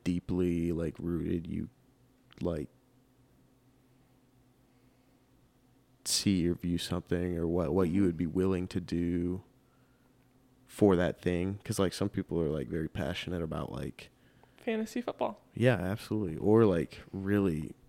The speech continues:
Speaker 1: awful stuff, like, you know, like, following rules or whatever, you
Speaker 2: Yeah.
Speaker 1: know? Like, like, if you are speeding, you're, like, an
Speaker 2: Yeah.
Speaker 1: awful person to, so, like, that's just kinda weird.
Speaker 2: Yeah,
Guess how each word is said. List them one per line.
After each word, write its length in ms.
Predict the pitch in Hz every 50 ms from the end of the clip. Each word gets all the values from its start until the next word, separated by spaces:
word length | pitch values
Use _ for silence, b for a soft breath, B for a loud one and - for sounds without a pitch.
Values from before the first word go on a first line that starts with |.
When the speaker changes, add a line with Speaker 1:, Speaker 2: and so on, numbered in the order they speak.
| _ _ -
Speaker 1:
awful 420 | - 90 87 87 - - - 67 -
stuff, 440 | - - - 69 71 - - -
like, 480 | - - 80 82 - - - - - - b b b b b b b b b b b b b b _ -
you 160 | 101 95 78
know, 140 | 76 71 82
like, 300 | 87 - - - - - - -
following 580 | - - - 113 107 104 95 90 90 90 80
rules 540 | 78 92 92 87 85 85 73 76 80 - -
or 80 | - 64
whatever, 400 | 76 82 78 76 76 80 82 82 85
you 100 | - 254
Speaker 2:
Yeah. 180 | 247 101 101
Speaker 1:
know? 220 | 92 85 85 82 - -
Like, 380 | 110 101 85 73 87 - - - -
like, 240 | 87 92 85 87 - - - - -
if 140 | - -
you 320 | - 104 98 87 90 90 - - _ _ _ _ _ _ - - _ _ _ _ _ _ _ _ - - _ - -
are 120 | - -
speeding, 760 | - - - - - - 104 98 90 82 87 87 85 90 90 87
you're, 360 | 90 90 - - 92 - - - - _ -
like, 220 | - - - -
an 80 | - 247
Speaker 2:
Yeah. 160 | 254 - -
Speaker 1:
awful 360 | 95 - - - - - - - -
person 460 | - - - - - - 82 80 -
to, 160 | - - -
so, 160 | - - - 90 85 87
like, 240 | 92 92 90 - B B B B B B
that's 200 | 95 95 - -
just 200 | - 92 - -
kinda 240 | - 101 87 85 85
weird. 440 | 85 90 90 92 92 92 90 - - - - B B B B B B B B B B B
Speaker 2:
Yeah, 320 | - 247 220 - 214 -